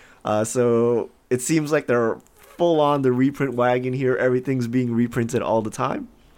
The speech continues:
uh, which is good for players, uh, questionable for, I guess, collectors or people, you know, with expensive cards. But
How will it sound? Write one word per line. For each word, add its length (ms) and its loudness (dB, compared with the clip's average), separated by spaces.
uh, 280 0
which 360 -2
is 160 -2
good 220 0
for 100 -2
players, 580 0
uh, 300 -2
questionable 840 0
for, 760 2
I 100 0
guess, 180 0
collectors 840 0
or 240 0
people, 880 0
you 140 -4
know, 60 -2
with 140 -6
expensive 440 -6
cards. 520 -2
But 460 0